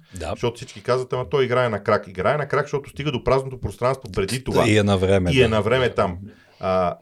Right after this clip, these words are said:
Speaker 2: скъсяването на дистанция до противника, когато загубиш топката, когато получи жълт картон в края на първото полувреме, цялото второ полувреме продължи да бъде агресивен,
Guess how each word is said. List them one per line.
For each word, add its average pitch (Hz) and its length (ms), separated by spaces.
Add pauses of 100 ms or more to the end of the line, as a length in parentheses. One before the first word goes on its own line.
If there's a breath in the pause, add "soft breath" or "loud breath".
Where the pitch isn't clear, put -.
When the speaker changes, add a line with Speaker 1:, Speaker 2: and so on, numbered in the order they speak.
Speaker 2:
скъсяването 131 640
на 143 100
дистанция 135 460
до 120 120
противника, 120 480
когато 110 340
загубиш 85 400
топката, 175 500 (480 soft breath)
когато 120 380
получи 156 320
жълт 147 220
картон 143 300
в 139 40
края 135 240
на 131 100
първото 127 340
полувреме, 113 420
цялото 143 360
второ 135 300
полувреме 127 380
продължи 101 360
да 151 80
бъде 143 240
агресивен, 139 540